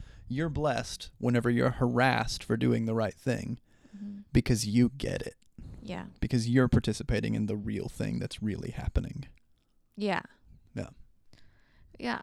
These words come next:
Speaker 2: I mean, have,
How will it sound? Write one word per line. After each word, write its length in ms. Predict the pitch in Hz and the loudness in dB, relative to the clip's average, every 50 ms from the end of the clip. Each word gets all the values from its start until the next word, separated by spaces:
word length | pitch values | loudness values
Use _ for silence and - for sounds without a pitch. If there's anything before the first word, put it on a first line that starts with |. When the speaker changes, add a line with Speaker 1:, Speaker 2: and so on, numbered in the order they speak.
| _ - | _ -8
Speaker 2:
I 140 | - - 247 | -6 -4 -2
mean, 460 | 247 262 254 254 240 240 240 240 240 _ _ _ _ _ _ _ _ _ _ _ _ _ _ _ _ _ _ _ _ _ _ _ _ _ _ _ _ _ _ _ _ _ _ _ _ _ _ - - _ _ - _ _ _ | 0 0 0 0 -2 -2 -4 -6 -8 _ _ _ _ _ _ _ _ _ _ _ _ _ _ _ _ _ _ _ _ _ _ _ _ _ _ _ _ _ _ _ _ _ _ _ _ _ _ -20 -20 _ _ -20 _ _ _
have, 320 | - - - 220 208 208 | -18 -10 -8 -8 -8 -8